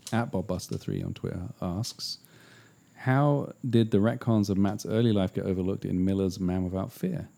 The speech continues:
where here comes Daredevil, the Man Without Fear, number one.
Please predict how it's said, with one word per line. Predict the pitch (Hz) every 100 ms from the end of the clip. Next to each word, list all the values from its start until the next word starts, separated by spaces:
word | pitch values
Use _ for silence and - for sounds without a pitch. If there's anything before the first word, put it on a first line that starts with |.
| _ _ _ _ _ _ -
where | 120 98 92 90
here | 92 117
comes | 117 113 98 -
Daredevil, | 95 92 95 90
the |
Man | 92 87
Without | 87 -
Fear, | - 90
number | 87 87
one. | 90 90 87 92